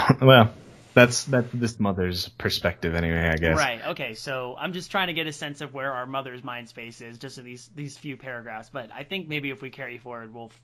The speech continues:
Speaker 2: figure out what's going on, but either way, this mother likes her front load a little bit.
Speaker 1: <laughs> Yeah. All right. Uh, I see motherhood as a burden. Necessary, yes, but still a burden.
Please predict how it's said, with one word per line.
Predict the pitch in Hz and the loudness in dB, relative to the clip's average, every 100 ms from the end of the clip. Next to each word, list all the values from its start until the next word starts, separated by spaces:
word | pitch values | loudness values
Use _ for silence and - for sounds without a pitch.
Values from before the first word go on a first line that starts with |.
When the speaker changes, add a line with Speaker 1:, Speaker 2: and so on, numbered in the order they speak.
| _ | _
Speaker 2:
figure | 143 135 117 | -18 -14 -14
out | 110 | -14
what's | 123 | -16
going | 143 123 123 | -14 -14 -12
on, | 117 117 | -14 -12
but | 127 117 - - - | -14 -14 -20 -20 -10
either | 214 - | -6 -4
way, | 220 220 | -2 -2
this | 175 180 | -2 -4
mother | 180 185 | -2 -2
likes | 165 160 - | 0 -2 -4
her | |
front | 135 165 135 | -4 -2 -2
load | 120 117 | -6 -6
a | |
little | 117 117 | -6 -8
bit. | 113 127 - - - _ - - | -6 -6 -6 -14 -20 _ -8 -4
Speaker 1:
<laughs> | |
Yeah. | - - 123 - 117 - - - | 0 6 6 6 2 -2 -10 -6
All | 165 - - 156 - - | -6 -6 -10 -12 -14 -12
right. | - - - - - - | -8 -8 -10 -20 -20 4
Uh, | 101 95 87 - - | 8 8 6 2 6
I | 143 | 6
see | 156 185 165 | 8 6 8
motherhood | 139 131 127 117 113 | 8 8 8 8 8
as | 95 98 | 6 4
a | 90 | 4
burden. | 90 82 - - - - - | 6 6 2 -8 -14 -20 4
Necessary, | 151 175 202 - 175 175 180 | 8 8 6 6 6 6 4
yes, | 165 135 107 85 107 - - | 6 8 8 6 -2 -6 -2
but | 123 123 | 0 2
still | - 156 | 4 8
a | 143 | 10
burden. | 117 95 73 - | 8 6 4 -4